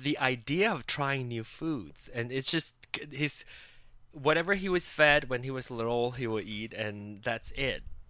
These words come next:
Um, maybe it's a Midwest thing. I don't know. I have no idea. I just only have that one reference. And actually, I see a lot of that in my, among my friends also. What is your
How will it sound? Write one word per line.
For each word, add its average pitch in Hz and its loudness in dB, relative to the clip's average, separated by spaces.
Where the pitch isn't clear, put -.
Um, 127 -2
maybe 170 4
it's - -2
a 135 0
Midwest 127 0
thing. 143 2
I 151 8
don't 147 4
know. 135 6
I 120 6
have 120 0
no 131 2
idea. 95 0
I 101 -2
just 156 0
only 180 2
have 196 0
that 127 4
one 135 4
reference. 139 4
And 151 4
actually, 180 4
I 127 4
see 170 -2
a 131 4
lot 123 4
of 139 -2
that 120 8
in 110 -2
my, 95 -2
among 127 2
my 104 -2
friends 131 -2
also. 110 0
What 143 4
is - -6
your 123 2